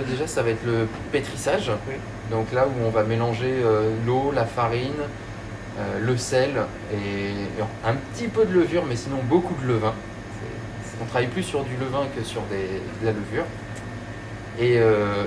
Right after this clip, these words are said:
Speaker 1: donc on mélange le tout et on crée une pâte, notre pâte à pain qui, elle, va avoir un premier temps, euh, de fermentation qu'on appelle le pointage.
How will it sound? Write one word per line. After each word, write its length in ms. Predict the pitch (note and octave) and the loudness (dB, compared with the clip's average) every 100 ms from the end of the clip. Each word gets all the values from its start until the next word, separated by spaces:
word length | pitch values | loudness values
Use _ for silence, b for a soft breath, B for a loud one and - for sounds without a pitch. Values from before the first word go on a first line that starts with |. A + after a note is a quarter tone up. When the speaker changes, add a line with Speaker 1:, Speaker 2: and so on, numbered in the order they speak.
| C3+ | 2
Speaker 1:
donc 200 | D3+ E3+ | 2 4
on 40 | |
mélange 360 | E3 D#3 D3 C#3+ | 4 2 2 0
le 100 | C3+ | -2
tout 220 | F3 F#3 | 0 0
et 60 | C#3+ | 0
on 80 | |
crée 160 | A#2+ D3 | 0 0
une 100 | C3 | 0
pâte, 400 | A#2+ B2 - - - - - - | 0 -2 -2 -8 -10 -10 -10 -6
notre 140 | B2 A#2 | -4 0
pâte 200 | A#2+ B2 | 0 2
à 60 | A#2 | 2
pain 180 | C#3+ D3 | 2 2
qui, 220 | - B2 | -2 -2
elle, 100 | C3 | 0
va 140 | B2 A2 | 2 4
avoir 240 | A2+ A2+ | 4 4
un 80 | A2+ | 2
premier 420 | - F3 E3 E3 | 2 2 2 0
temps, 380 | - D#3+ D#3 D3+ | 0 2 4 4
euh, 160 | B2+ B2 | 2 0
de 120 | B2+ | -2
fermentation 680 | B2 C3+ C3+ B2 C3 C#3+ C#3+ | -2 0 0 0 -2 -2 -4
qu'on 120 | A#2+ | -2
appelle 240 | G#2+ A2+ A2 | 0 0 0
le 60 | |
pointage. 580 | A2+ C#3+ B2 A2 F3 F3+ | 0 2 2 4 4 2